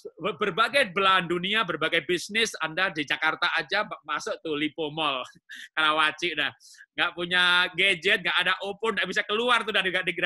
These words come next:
dari, dari, dari basement, dari garasi. Nggak bisa bayar cash, nggak ada yang jaga. Semua. Jadi hid-, sekarang ini dunia makin bener-bener harus pandai pakai gadget. Maka sebenarnya satu hari dua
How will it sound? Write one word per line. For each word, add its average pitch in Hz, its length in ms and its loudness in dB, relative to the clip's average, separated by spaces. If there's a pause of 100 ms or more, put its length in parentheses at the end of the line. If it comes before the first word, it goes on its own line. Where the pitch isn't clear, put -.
(120)
dari, 175 220 0 (100)
dari, 170 280 2 (200)
dari 170 240 0
basement, 190 400 -2
dari 165 160 2
garasi. 175 560 0 (400)
Nggak 214 160 -2
bisa 226 320 0
bayar 226 320 2
cash, 233 240 0
nggak 202 160 0
ada 220 160 2
yang 226 160 2
jaga. 220 480 2
Semua. 208 320 -6 (320)
Jadi 240 240 -4
hid-, 254 320 -2
sekarang 277 640 0
ini 202 480 -6
dunia 202 640 0
makin 185 560 0 (320)
bener-bener 170 720 -2
harus 156 480 2
pandai 160 400 0
pakai 135 320 -4
gadget. 147 400 -2 (160)
Maka 165 320 -2 (400)
sebenarnya 170 560 -4
satu 185 320 -2
hari 160 240 0
dua 156 240 0